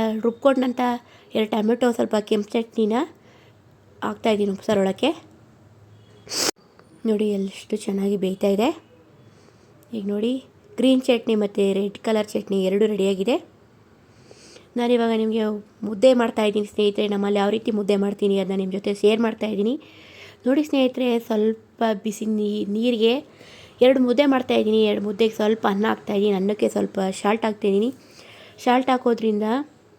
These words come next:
ಮುದ್ದೆ ಗಂಟು ಬರಲ್ಲ ಸ್ನೇಹಿತರೆ. ಇವಾಗ ಪ್ಲೇಟ್ ಮುಚ್ತಾಯಿದ್ದೀನಿ. ನೋಡಿ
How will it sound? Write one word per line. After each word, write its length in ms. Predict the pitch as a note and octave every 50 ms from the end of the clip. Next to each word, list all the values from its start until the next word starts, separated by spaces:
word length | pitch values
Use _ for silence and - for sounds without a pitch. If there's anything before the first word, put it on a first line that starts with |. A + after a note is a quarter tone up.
| _ _ _ _ - _ _ _ _ _ - - - - - - _ - A3
ಮುದ್ದೆ 320 | A#3 A#3+ - - A#3+ A#3+ A#3+ C4+ D4+ C#4 A3+ G#3+ G#3 G3
ಗಂಟು 220 | A3+ A3+ A#3 A3+ A#3+ A3+
ಬರಲ್ಲ 200 | A3 G#3 G3+ G3+ G3+ -
ಸ್ನೇಹಿತರೆ. 360 | - G3+ G3 G3 - D4 E4+ F#4 - - - A#3+
ಇವಾಗ 180 | A#3 A#3+ A3+ - -
ಪ್ಲೇಟ್ 240 | A#3 A#3 B3 B3 - B3
ಮುಚ್ತಾಯಿದ್ದೀನಿ. 540 | A#3 A3+ - - G3+ G3 G3 G3+ G3 A3 D4+ D#4+ - _ _ - - - - - - - _ _ G#3
ನೋಡಿ 180 | G#3+ G#3 A3